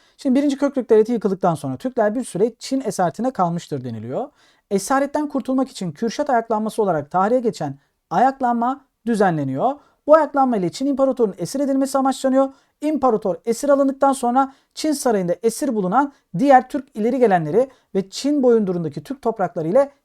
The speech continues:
değiştirileceği söyleniyor. Her ne kadar Kürşat ayaklanması başarıya ulaşmasa da ikinci Köklük Devleti'nin kurulmasında büyük bir katkısı olduğu vurgulanıyor. O zaman Kürşat ayaklanmasına baktığımızda milli bilinci güçlendiriyor mu? E, evet, başarıya ulaşmasa da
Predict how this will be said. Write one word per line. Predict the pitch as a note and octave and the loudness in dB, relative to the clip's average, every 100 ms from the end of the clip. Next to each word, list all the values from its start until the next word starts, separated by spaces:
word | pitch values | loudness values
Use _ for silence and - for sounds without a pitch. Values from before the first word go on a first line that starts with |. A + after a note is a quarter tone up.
| - | 0
değiştirileceği | G#3+ A3+ - G#3+ G3 F#3 E3+ | 2 2 0 0 2 2 0
söyleniyor. | D3 C#3+ B2 A2+ A2+ _ _ | -4 -8 -8 -10 -14 _ _
Her | - C4 | 2 4
ne | E4 | 4
kadar | E4 A#3 F3+ | 4 2 2
Kürşat | A#3+ A3 C#4+ | -4 -2 0
ayaklanması | C4 G#3+ F3+ D#3 C#3+ E3 | 0 0 -6 -8 -6 -2
başarıya | A3+ A3 E3 | 0 0 -2
ulaşmasa | D3+ E3 A#3+ C4 B3 A#3+ | 0 2 2 0 -2 2
da | B3+ B3+ _ _ _ | 4 2 _ _ _
ikinci | A3 A3+ B3 | -8 -4 -4
Köklük | A3+ C4 A3 G3 | -2 -2 -2 -2
Devleti'nin | F#3 D3+ D3+ | -4 -4 -8
kurulmasında | C4 A3+ E3+ - E3 | -4 -4 -6 -8 -6
büyük | B3 - | -6 -6
bir | E3 | -6
katkısı | G#3+ - - A#3 | -6 -6 0 0
olduğu | E3+ A3 C4 _ _ | 4 2 2 _ _
vurgulanıyor. | G3 F#3+ F3+ D3 A#2+ - _ _ | 2 4 2 2 -4 -10 _ _
O | C#4 D#4+ | 6 8
zaman | D#4 G#3+ | 6 4
Kürşat | - A#3 D#4+ | 0 -2 2
ayaklanmasına | D4+ C4 B3 A3 - C#4 | 2 2 2 0 -2 4
baktığımızda | A#3+ G3+ G#3 F#3+ D3+ - _ _ | 4 4 0 0 -2 -4 _ _
milli | F3+ B3+ D#4+ | 0 2 4
bilinci | D4 C#4 A3+ | 2 2 0
güçlendiriyor | G#3+ - C4 C4 C#4 | -2 0 2 4 4
mu? | G#3+ C#4+ | 4 0
E, | C4+ | -2
evet, | B3 C#4+ G3+ C4 | 8 8 8 4
başarıya | B3+ C4 B3 | 4 4 2
ulaşmasa | C4 C4 A3 F#3 F#3+ | 4 2 0 -2 2
da | C4 | 2